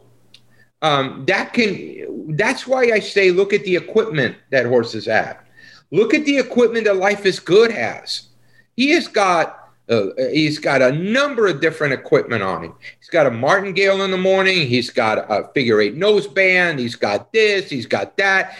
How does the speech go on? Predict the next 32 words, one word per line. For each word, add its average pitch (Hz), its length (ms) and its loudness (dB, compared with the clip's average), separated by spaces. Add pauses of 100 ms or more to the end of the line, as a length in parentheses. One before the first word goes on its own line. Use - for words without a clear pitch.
(100)
He's 147 120 -4
got 120 240 0
the 110 80 2
prong 143 640 0
bit 208 580 0
on. 143 260 0
I 175 100 0
mean, 160 300 -2 (140)
he's 254 140 0
got 240 240 -2
everything. 190 560 -2 (200)
That - 320 -4
tells 185 440 2
you 214 300 0 (180)
they 180 140 2
are 185 260 4
putting 170 340 0
the 135 100 -2
kitchen 190 400 -2
sink 147 440 -2 (160)
into 147 320 0
him 127 380 0 (160)
to 135 80 -6
try 151 340 2
to 135 60 -4
get 135 180 2
him 127 220 -2
not 143 360 0
to, - 320 0 (160)
to 139 140 -4
be 139 220 2
able 131 420 2